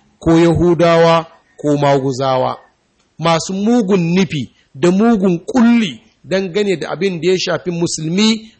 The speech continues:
da kuma Musuluncin nan. Sun karanta a cikin littattafansu na da da na yanzu cewa Musuluncin nan ya samu karɓuwa a wasu lokuta da suka gabata.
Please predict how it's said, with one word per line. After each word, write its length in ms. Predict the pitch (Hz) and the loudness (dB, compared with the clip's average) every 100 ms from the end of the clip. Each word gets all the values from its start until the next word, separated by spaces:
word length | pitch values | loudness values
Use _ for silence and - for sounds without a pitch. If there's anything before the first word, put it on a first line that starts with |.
| - | -4
da 100 | 156 | -2
kuma 200 | 170 156 | -2 -2
Musuluncin 640 | 156 160 170 165 147 131 | -4 -4 -4 -4 -6 -6
nan. 120 | 117 - _ _ _ _ _ _ _ | -8 -12 _ _ _ _ _ _ _
Sun 280 | - - 240 | -8 -4 -2
karanta 540 | 240 262 240 196 208 208 | 0 0 0 0 0 0
a 60 | |
cikin 300 | 170 - 208 | -2 -2 -2
littattafansu 720 | 196 190 143 139 185 202 - | -2 -2 -6 -4 -4 -2 -4
na 140 | 165 175 | -4 -2
da 260 | 170 185 | 0 0
da 120 | 160 151 | 0 0
na 100 | 165 | 0
yanzu 580 | 175 156 123 113 120 - _ _ | 2 0 -2 -4 -8 -10 _ _
cewa 540 | - 214 175 143 135 131 - _ | -6 -2 0 0 0 -4 -14 _
Musuluncin 680 | 135 214 214 240 240 220 202 | -4 -4 -2 -4 -6 -6 -6
nan 180 | 202 190 | -4 -4
ya 180 | 180 202 | -2 -2
samu 300 | 196 185 170 | -2 -4 -4
karɓuwa 640 | 180 180 165 - 185 185 180 | -6 -6 -6 -4 0 0 0
a 60 | 160 | -2
wasu 260 | 165 170 | -4 -4
lokuta 680 | 180 190 - 202 - 185 175 | -2 -2 -2 -4 -2 0 0
da 100 | 143 | -2
suka 260 | 120 147 123 | -8 -8 -8
gabata. 500 | 123 127 127 - | -6 -4 -4 -6